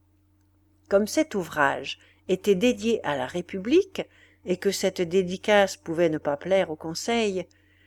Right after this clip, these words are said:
je voulais attendre l'effet qu'elle ferait à Genève avant que d'y retourner. Cet effet ne me fut pas favorable,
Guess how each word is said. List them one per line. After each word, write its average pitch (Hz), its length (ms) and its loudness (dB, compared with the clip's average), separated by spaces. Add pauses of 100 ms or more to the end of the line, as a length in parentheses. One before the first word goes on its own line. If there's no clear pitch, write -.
(160)
je - 160 0
voulais 320 380 6
attendre 302 480 4
l'effet 240 440 2
qu'elle 277 200 -2
ferait 233 420 -2
à 214 60 2
Genève 185 640 0 (500)
avant 214 480 2
que - 140 -6
d'y 151 180 -6
retourner. 151 680 -6 (1200)
Cet - 360 -4
effet 196 480 0
ne 185 160 2
me 190 160 2
fut 190 220 -8
pas 233 200 -4
favorable, 139 840 -4